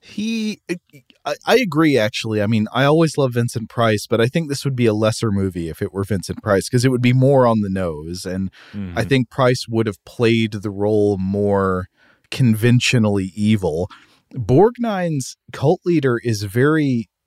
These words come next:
Speaker 1: fun to watch because he is so, uh, he's just beaming, that huge grin and the, you know, the twinkle in his eye. And most of the time he's sounding very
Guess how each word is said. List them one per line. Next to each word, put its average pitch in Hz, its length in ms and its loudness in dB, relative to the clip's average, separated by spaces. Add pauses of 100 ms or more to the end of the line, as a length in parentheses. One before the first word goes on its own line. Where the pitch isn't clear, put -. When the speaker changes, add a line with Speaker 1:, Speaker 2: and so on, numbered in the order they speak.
(420)
Speaker 1:
fun 160 440 0
to 131 80 4
watch 139 440 2
because 110 520 -2
he 113 400 0 (420)
is 127 340 0
so, 147 880 2
uh, 113 220 -2
he's 123 200 -4
just 117 220 -6 (180)
beaming, 147 600 0
that 95 160 -4 (100)
huge 160 840 2 (160)
grin 117 800 2
and 101 220 2
the, 98 260 2 (340)
you 113 160 2
know, 113 60 2
the 98 140 -4
twinkle 143 580 2
in 113 100 2
his 113 200 -6
eye. 131 380 2
And 107 180 0
most 120 260 -2
of 151 60 -10
the 131 80 -6
time 113 280 -4
he's 113 200 -4
sounding 131 580 2
very 113 260 2